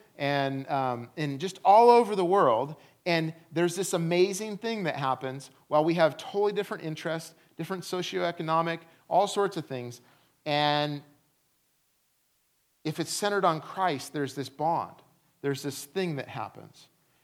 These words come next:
And so the purpose is, is to, is to have fellowship in Christ. And so get into a small group. Be encouraged by that in, in, within that area.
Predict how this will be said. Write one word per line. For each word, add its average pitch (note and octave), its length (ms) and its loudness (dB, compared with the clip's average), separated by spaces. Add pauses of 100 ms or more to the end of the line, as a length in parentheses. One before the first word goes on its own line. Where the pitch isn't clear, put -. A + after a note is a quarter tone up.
And D3+ 140 -6
so F#3+ 180 4
the F3 120 0
purpose C#3+ 680 0
is, B2+ 380 -2 (600)
is E3 360 2
to, D#3 680 0 (140)
is D3+ 140 -4
to F3+ 100 -4
have E3+ 180 0
fellowship E3 560 2
in D#3 100 -6
Christ. E3 420 -4
And D#3+ 60 -8
so F#3 80 -6
get G#3 160 -6
into C#4 180 0
a B3 40 2
small A#3+ 320 0
group. F#3+ 220 -4
Be G3 80 -6
encouraged G3 500 -6
by E3+ 140 -6
that E3 320 -2 (260)
in, F#3+ 280 0
in, F#3+ 260 -4
within E3+ 320 -2
that D#3+ 180 2
area. E3 400 -2